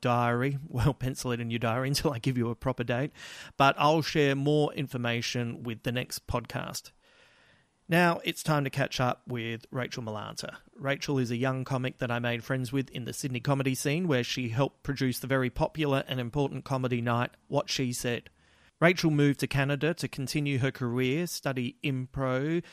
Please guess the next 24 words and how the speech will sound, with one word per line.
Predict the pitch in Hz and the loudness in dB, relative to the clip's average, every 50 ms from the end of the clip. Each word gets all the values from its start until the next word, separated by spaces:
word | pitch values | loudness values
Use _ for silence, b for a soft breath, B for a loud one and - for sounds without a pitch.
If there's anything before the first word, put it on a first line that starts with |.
| b b b - | b b b -4
keep | - 170 - - - | -2 -2 -2 2 2
working | 139 139 143 143 - 147 139 | 2 2 2 2 0 -2 -2
on | 127 127 127 120 | 0 -2 -2 -2
her | 104 135 127 | -2 -4 -4
stand-up, | - - - 160 143 147 147 139 135 120 127 - B B B B B B - | -4 -4 -4 -2 -2 -2 0 0 0 0 0 -2 B B B B B B -8
and | - 135 135 131 127 127 123 | -4 -2 -2 -2 -2 -4 -4
she | - 139 127 123 120 117 - | -2 -2 -2 -2 -2 -4 -2
got | - 175 165 - _ | -2 -2 -2 -2 _
there | - 143 135 131 | -2 -2 -2 -2
just | 131 127 233 233 - - | -2 0 -2 -2 -2 -4
in | - 147 139 | -4 -4 -4
time | 131 - 135 127 127 127 123 127 123 123 120 | -2 0 0 2 2 2 2 0 0 -2 -4
for | - - 117 117 - | -6 -6 -8 -8 -8
covid | - - - 127 123 127 113 120 113 110 - | -6 -4 -2 0 0 0 -2 -2 -4 -4 -6
to | - - - - - - - _ _ | -10 -14 -12 -12 -14 -14 -18 _ _
kick | - - - - 170 | -4 -2 -2 0 0
in, | 151 143 147 147 147 147 - _ _ | 0 2 2 0 -2 -4 -6 _ _
and | - 120 117 110 113 113 110 107 | -6 -6 -6 -4 -6 -8 -8 -8
she | - - - 117 | -8 -8 -8 -10
spent | 107 - - - 113 110 | -10 -12 -10 -10 -10 -10
a | 110 | -8
lot | 110 120 127 135 131 123 | -6 -4 -2 0 0 -2
of | 113 - | -2 -4
time | - 123 113 110 117 113 117 | -6 -8 -6 -6 -8 -10 -12